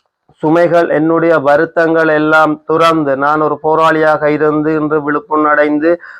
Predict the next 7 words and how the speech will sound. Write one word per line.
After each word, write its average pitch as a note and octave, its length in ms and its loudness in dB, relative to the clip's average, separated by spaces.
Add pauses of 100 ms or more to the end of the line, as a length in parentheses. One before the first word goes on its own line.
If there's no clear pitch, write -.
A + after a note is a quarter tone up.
(320)
வெளியில F3 400 2 (100)
பார்க்கிறவர்களுக்கு D#3 960 0 (440)
நல்ல D#3 260 2
ஒரு D#3+ 120 2
இதா D#3 180 2 (120)
தெரிகின்றது. D3 560 -4 (120)
ஆனால் D3+ 400 2